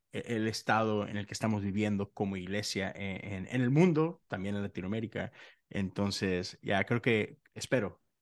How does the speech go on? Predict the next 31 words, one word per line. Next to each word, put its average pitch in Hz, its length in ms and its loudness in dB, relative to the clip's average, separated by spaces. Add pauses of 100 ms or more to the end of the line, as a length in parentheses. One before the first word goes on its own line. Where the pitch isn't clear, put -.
(220)
que 101 380 -4
este 110 260 -6
episodio 104 400 -2
sea 107 160 0
de 101 80 0
mucha 123 320 2
bendición 101 300 -2
para 98 120 -2
ustedes, 104 400 -2
que, 92 300 -6 (480)
que, 104 160 -4
que 107 160 -4
Dios 117 380 0
hable 104 240 -2
vida 107 320 0
a 95 180 -4
su - 140 -6
vida 107 200 0
y 98 100 0
hable 98 180 -2
esperanza. 104 500 -4
Entonces, 95 560 -6 (460)
no, - 100 -10 (160)
pues - 160 -10
vamos, 107 260 -6
vamos 117 300 -2
a 113 60 0
darle. 95 340 -2
Mi 131 80 4
estimado 151 340 4
Cole, 113 220 0